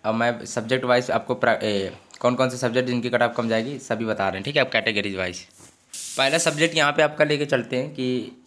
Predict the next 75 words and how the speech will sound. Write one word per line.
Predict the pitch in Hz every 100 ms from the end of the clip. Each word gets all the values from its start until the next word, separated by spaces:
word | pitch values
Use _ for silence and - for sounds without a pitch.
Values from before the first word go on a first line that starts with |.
| _
साइंस | - 117 107 101
है, | 92
जिसकी | 107 113 131
कट |
ऑफ | 139
आपकी | 139 131
काफ़ी | 131 131 135
कम | 135
जाएगी | 123 117 117
और | - 113
जल्दी | 107 113 127
से | 131
आपको | 123 - 143 -
ईडब्ल्यूएस, | 120 123 127 127
ओबीसी, | 120 117 123 139 -
एससी, | 120 -
एसटी | 117 -
कार्ड | 107 120
सभी | - 107 104
के |
लिए | 104
बता | 101 85
देंगे, | 78 85 87
ठीक | 107 131
है। | - - - _ _
तो | -
जनरल | 110 135 147 170
से | 170
क्या | 165 160
है | 147
कि | 151 165
देखो, | 151 147 117 - - - -
इसका | 131 160
पूरा | 165 170
पेपर | 170 151 160
हार्ड | 143 131
आया | 101
था, | 90 98 - -
काफ़ी | 123 123 151
छात्र | 147 143
मुझे | 151 135
मिले | 143 127
हैं | 120
कि | 147 160
बहुत | 135 131 156 156
ही |
मतलब | 151 143 151
कम | 156 156
छात्र | 143 135 135
हैं | 147
जो | 156
पचासी | 151 131 135 127 147
प्लस | 147 151
क्वेश्चन | 143 127 127
कर | 107
पाए | 104 101
हैं, | 101
बहुत | 110 135 139
ही |
कम | 127 107
छात्र। | 101 98 - - - - -
तो | 135
जो | 156
जनरल | 139 135 151
की | 160
जो | 160 170
कट | 139
ऑफ | 135 139
है |
दोस्तों, | 123 120 -
आपकी | 147 147 135
बयासी | 120 120 151
क्वेश्चन | 147 139 160
ही | 151
जाएगी, | 156 113 90 90